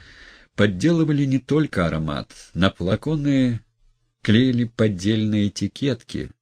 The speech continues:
точно копировали коробки, даже форму хрустальных флаконов.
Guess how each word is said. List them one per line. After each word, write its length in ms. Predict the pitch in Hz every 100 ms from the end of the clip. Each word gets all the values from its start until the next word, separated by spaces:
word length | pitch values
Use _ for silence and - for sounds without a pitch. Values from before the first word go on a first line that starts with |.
| -
точно 380 | 190 180 92 92
копировали 580 | 85 - 127 117 107
коробки, 520 | 101 90 92 123 - 87
даже 320 | 90 92 90 -
форму 480 | 123 160 143 139 - - -
хрустальных 840 | - 104 92 - - 101 104 101 101
флаконов. 680 | - 90 - - 67 -